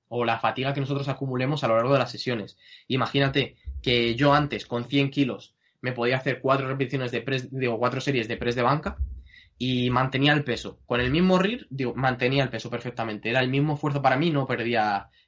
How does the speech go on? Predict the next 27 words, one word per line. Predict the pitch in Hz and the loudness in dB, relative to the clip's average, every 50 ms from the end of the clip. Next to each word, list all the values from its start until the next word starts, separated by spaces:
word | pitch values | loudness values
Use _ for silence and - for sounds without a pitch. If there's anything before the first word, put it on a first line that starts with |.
| _ - | _ -2
eh, | - 127 120 120 117 117 110 110 110 110 107 110 110 - | 0 2 4 4 4 2 2 2 2 2 0 0 -2 -2
nada | 113 131 135 127 120 | -2 0 2 4 4
de | 117 117 | 4 2
rendimiento. | 113 117 120 117 117 117 110 107 104 104 95 - _ - - _ | 0 -2 -4 -4 -4 -4 -6 -8 -8 -10 -12 -12 _ -20 -14 _
Pero | - 131 123 127 | 0 2 4 6
ahora | 135 147 143 135 120 | 6 8 8 6 6
me | 120 123 | 4 2
hago | 139 151 160 156 | 2 2 2 2
dos | 147 170 196 226 - - | 2 0 -2 -4 -6 -6
y | - 139 139 | -2 0 0
en | 127 | 2
las | 131 127 - | 0 0 -4
otras | 143 131 123 120 123 | -6 -8 -8 -6 -4
dos | 156 151 139 - - | -4 -4 -4 -4 -4
o | 131 135 | -4 -2
le | 127 127 | 0 2
bajo | 127 139 170 - 175 | 2 2 2 0 0
el | 147 143 | -2 0
peso | - 165 160 160 190 190 | 0 -2 -2 -2 -2 -2
o | 151 135 | -2 -2
no | 135 131 | -2 0
consigo | 135 135 135 139 139 131 | 0 -2 0 0 2 0
hacer | 127 - 143 151 151 | 2 2 0 0 0
rir | 135 127 127 123 | 0 0 0 0
uno, | 117 110 107 98 | -2 -4 -4 -6
por | - 107 104 | -6 -6 -6
ejemplo. | 104 - 104 101 - 95 101 - | -6 -6 -8 -8 -8 -10 -12 -12